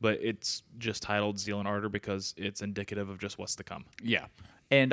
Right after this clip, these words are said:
Speaker 2: honestly, w-, especially with the, the intro aspect of it, is it's ju-, it's just building the hype.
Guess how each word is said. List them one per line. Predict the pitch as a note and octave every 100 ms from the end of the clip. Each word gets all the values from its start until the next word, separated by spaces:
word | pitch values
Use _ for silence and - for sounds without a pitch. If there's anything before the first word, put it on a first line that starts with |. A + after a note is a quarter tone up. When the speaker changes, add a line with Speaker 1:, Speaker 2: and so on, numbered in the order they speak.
| B2
Speaker 2:
honestly, | B2+ C#3+ D3 - D#3+ D3+
w-, | B2+ -
especially | B2 - C#3 - E3
with | A#2 G#2 G2
the, | G2+ G#2+ F#2+ F#2 F2+ A2+
the | A2+ G#2+
intro | G#2 A2 G2
aspect | E2 F2+ G2 - G#2+ -
of | A2+ A#2
it, | B2+ A#2 A#2
is | A2 G#2+ A2+
it's | A2 -
ju-, | B2 A2+
it's | A2 A2+
just | B2+ G#2+ A#2
building | G2+ F#2+ F#2+ F#2+
the | E2
hype. | - D#2 D2